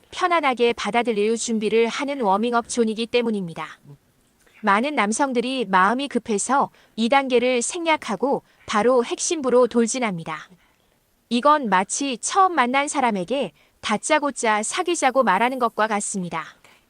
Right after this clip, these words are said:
당연히 상대방은 깜짝 놀라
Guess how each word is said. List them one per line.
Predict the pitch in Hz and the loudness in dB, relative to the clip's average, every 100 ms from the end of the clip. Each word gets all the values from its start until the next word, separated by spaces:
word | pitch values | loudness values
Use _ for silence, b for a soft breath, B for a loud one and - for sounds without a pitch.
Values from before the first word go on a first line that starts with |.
| _ _ _ _ | _ _ _ _
당연히 | - 220 262 285 294 | -4 0 0 -2 -4
상대방은 | 254 - 359 349 277 240 294 202 - | -6 -6 -2 0 2 0 -6 -8 0
깜짝 | 320 339 330 311 | 0 2 -2 0
놀라 | 208 190 240 196 | -2 0 0 -2